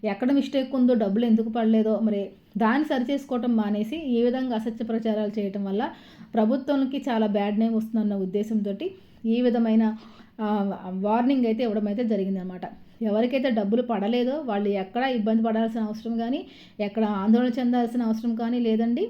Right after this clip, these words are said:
మీరు బ్యాంకులో ప్రాబ్లం ఉంటే బ్యాంకుకి వెళ్తే అక్కడ వాళ్ళే బ్యాంక్ వాళ్ళు మొత్తం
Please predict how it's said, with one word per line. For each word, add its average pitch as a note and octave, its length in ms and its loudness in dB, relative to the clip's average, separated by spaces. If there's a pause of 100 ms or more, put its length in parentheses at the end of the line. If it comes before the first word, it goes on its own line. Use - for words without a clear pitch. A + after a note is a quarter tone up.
(340)
మీరు G#3 180 2 (100)
బ్యాంకులో A#3 360 0 (160)
ప్రాబ్లం A#3+ 360 2
ఉంటే A#3+ 140 0 (120)
బ్యాంకుకి G#3+ 380 0
వెళ్తే A3 180 0
అక్కడ A#3 160 -4 (100)
వాళ్ళే G3 260 0 (100)
బ్యాంక్ G3+ 320 -4
వాళ్ళు A3+ 200 0 (580)
మొత్తం A3 240 2